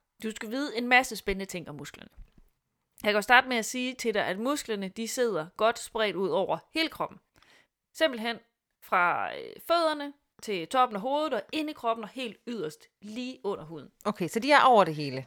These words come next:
Speaker 1: Lige præcis.
Speaker 2: Mm.
Speaker 1: Og der findes tre slags muskler.
Speaker 2: Okay.
Speaker 1: Der er det, vi kalder skeletmuskler.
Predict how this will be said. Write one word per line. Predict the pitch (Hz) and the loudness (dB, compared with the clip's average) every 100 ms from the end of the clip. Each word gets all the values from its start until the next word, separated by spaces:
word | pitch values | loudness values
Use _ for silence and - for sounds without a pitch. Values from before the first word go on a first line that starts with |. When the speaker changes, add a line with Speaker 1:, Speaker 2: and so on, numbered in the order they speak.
| _ | _
Speaker 1:
Lige | 233 294 | -8 -8
præcis. | 226 - - _ | -8 -16 -18 _
Speaker 2:
Mm. | 156 170 294 _ - | -8 -6 -6 _ 0
Speaker 1:
Og | 226 | 4
der | 240 | 4
findes | 254 320 349 359 - _ _ - | 2 -2 -4 -10 -14 _ _ -6
tre | - 302 269 _ | 2 2 2 _
slags | - - 240 233 - - - | -12 0 2 2 0 -10 -8
muskler. | 202 190 - 120 - - _ _ | -4 -4 -4 -10 -12 -18 _ _
Speaker 2:
Okay. | - 208 | 2 4
Speaker 1:
Der | 170 | 4
er | 139 _ _ | 2 _ _
det, | 285 285 | -4 -4
vi | |
kalder | 285 208 160 | -4 -6 -6
skeletmuskler. | 151 - 156 - 359 370 - | -8 -10 -6 -6 -6 -8 -6